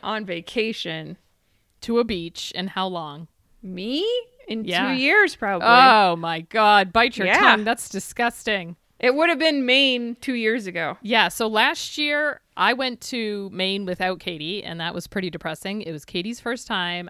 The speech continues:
Speaker 2: not going to Maine in her thirty-nine years.
Speaker 1: Mm-hmm.
Speaker 2: And so she's rejoining the family.
Speaker 1: <laughs> Me and Christian, everybody.
Speaker 2: I know.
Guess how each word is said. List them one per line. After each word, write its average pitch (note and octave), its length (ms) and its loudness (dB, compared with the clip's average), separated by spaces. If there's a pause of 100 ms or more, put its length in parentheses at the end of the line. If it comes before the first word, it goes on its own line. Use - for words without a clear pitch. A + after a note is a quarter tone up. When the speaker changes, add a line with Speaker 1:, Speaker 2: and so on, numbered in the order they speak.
Speaker 2:
not E3 240 -8
going F3+ 220 -8
to F#3+ 60 -6
Maine D#3 440 -12
in D#3+ 200 -12
her D#3+ 280 -12
thirty-nine E3+ 640 -8
years. D#3+ 480 -12 (480)
Speaker 1:
Mm-hmm. F#3+ 640 -10
Speaker 2:
And A3+ 240 2
so D#4 280 4
she's A#3 280 -2
rejoining E4 560 2
the E4+ 100 -2
family. F#3 640 0 (320)
Speaker 1:
<laughs> - 1800 0
Me D#4 380 -4
and G#4+ 100 2
Christian, G#3 460 -4
everybody. G3+ 420 -2
Speaker 2:
I F#3+ 160 -2
know. A3 520 0